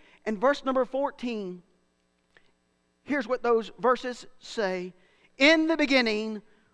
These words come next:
was the Word, and the Word was with God, and the Word was God. The same was in the beginning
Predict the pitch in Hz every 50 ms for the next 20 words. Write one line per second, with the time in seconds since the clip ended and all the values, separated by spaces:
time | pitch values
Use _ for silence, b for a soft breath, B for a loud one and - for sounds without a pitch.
0 | _ - 190 226 262 285 294 294 294 285 254 - - - - - - 254 262 247
1 | 233 226 214 190 185 175 160 160 170 170 - _ _ _ _ _ _ _ _ -
2 | 285 277 262 285 269 247 254 262 277 302 320 330 302 277 240 262 262 262 262 254
3 | 214 208 - - - 185 190 202 285 330 330 285 - - - - 151 151 180 190
4 | 190 208 220 240 277 277 226 B B B B B 240 254 254 240 254 262 247 247
5 | 247 254 277 285 294 302 294 302 302 302 277 269 b b b b b _ _ 185
6 | 220 254 254 247 220 - - 202 226 202 190 190 180 175 180 - 175 b b b
7 | b b b b - 240 285 - - - - 294 302 320 339 359 349 330 302 302
8 | 277 - - 285 294 302 285 302 302 294 285 226 285 285 277 277 285 285 285 269
9 | 247